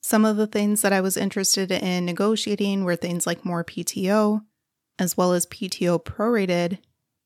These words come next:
down to an amount if I were to cut back on hours. How it was set up was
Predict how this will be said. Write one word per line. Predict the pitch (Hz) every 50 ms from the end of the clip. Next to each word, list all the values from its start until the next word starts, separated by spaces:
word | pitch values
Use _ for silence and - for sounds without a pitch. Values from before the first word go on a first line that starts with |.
| _ -
down | - 185 202 226 254 262
to | 254 - 214 190 180 180
an | 180 175
amount | 175 170 170 170 170 175 180 -
if | - 180 -
I | 180 175
were | 175 170
to | 180
cut | - - - 165
back | - 165 160 160 -
on | - 165 160 - -
hours. | 214 254 240 185 170 165 170 175 - - - _ _ _ _ _ _ _ _ _ _ _ _ _
How | - 202 196 190
it | 185 175
was | - 180 175 -
set | - 185 185
up | 196 214 220 220 - - -
was | 214 180 175 170 170 170 170 170 -